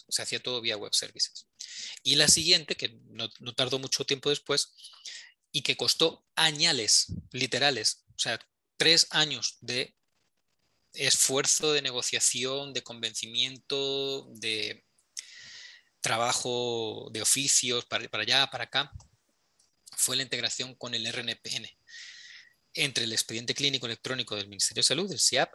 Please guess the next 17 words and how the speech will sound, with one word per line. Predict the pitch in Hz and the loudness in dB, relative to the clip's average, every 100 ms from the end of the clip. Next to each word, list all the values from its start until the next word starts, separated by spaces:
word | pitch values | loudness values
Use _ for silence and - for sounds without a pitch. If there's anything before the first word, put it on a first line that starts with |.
| - | -6
y | 131 | -4
el | 113 | -2
R | 113 113 | -4 -4
N | 107 | -6
P | - 110 | -6 -14
N, | 104 _ _ - - _ | -16 _ _ -20 -20 _
para | - 123 | 0 0
que | - | -2
tú | - 135 151 _ - | -6 -8 -12 _ 2
simplemente | - 139 131 131 135 131 | 4 4 0 -6 -6 -6
pudieras | 131 123 127 123 | -6 -2 0 0
digitar | - - 123 117 | -2 -6 -4 -4
el | 107 110 | -4 -8
dui | 143 196 _ _ _ _ _ | -10 -12 _ _ _ _ _
y | - 131 | -4 -2
ob-, | 117 - | -4 -10
y | 131 123 | -10 -10